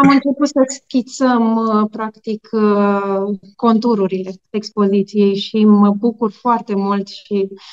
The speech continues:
vorbesc acum în numele tuturor colegilor mei, uh, mă bucur că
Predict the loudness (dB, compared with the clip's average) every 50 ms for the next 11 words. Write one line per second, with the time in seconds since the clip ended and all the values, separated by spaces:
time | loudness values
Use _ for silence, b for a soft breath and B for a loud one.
0 | B B B 2 2 2 2 2 0 0 0 0 0 2 2 2 4 4 2 2
1 | 2 2 0 0 -2 -6 -6 -4 -4 -4 -4 -4 -2 -2 0 -2 -2 -2 -2 -2
2 | 0 0 2 2 0 0 0 0 0 0 0 0 0 0 0 0 -2 -2 -2 0
3 | 2 2 2 0 0 -2 -2 -4 -4 _ -6 -8 -8 -8 -8 -6 -2 -2 0 0
4 | 0 -2 -2